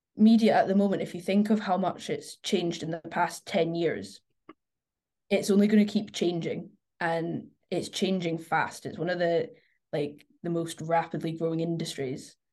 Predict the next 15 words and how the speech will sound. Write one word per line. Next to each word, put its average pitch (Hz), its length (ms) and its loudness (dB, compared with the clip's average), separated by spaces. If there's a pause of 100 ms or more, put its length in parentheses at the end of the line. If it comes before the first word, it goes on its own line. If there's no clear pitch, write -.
(500)
um, 110 400 -2 (140)
hands 165 360 -4
down, 160 320 -2
because 156 520 -8 (260)
everyone's 170 340 0
got - 280 0
phones, 170 640 -8 (100)
everyone's 170 260 -2
got 165 160 -2
social 165 320 -6
media, 156 480 -2 (480)
everyone 170 380 0
wants 165 240 -2
things 160 520 -4
instantly. 160 640 -4